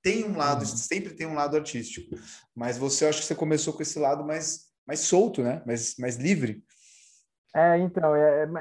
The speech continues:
Speaker 2: é, é exatamente isso, porque, assim, o próximo passo na, na carreira, eu acho que eu fui pra o, pro lado oposto, assim, cento e oitenta graus mesmo, né?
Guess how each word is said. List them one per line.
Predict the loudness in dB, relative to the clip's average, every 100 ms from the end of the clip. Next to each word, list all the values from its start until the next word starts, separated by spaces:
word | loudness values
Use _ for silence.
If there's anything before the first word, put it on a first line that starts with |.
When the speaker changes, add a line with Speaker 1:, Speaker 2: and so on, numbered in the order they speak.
| -2
Speaker 2:
é, | 0
é | 0
exatamente | 0 -2 -2 -2 -4 -2
isso, | -2 -2
porque, | -2 -2 0 -2 -4 -16 _ -20 -18 -8
assim, | -6 0 4
o | 4
próximo | 4 2 4 -2
passo | 4 6 8 4 2 2 2 0 -6 _ _
na, | -10 -6 -4
na | 0
carreira, | 4 4 4 6
eu | 6 4
acho | 0
que | -6
eu | -4 -4
fui | -4 -2
pra | 2 4
o, | 4 2
pro | -2 -2 2
lado | 2 2 4
oposto, | 4 4 2 2 2 -10
assim, | -14 -12
cento | -8 -6
e | -4
oitenta | -4 0 2
graus | 4 4 4 2
mesmo, | 2 2 2 -4
né? | -6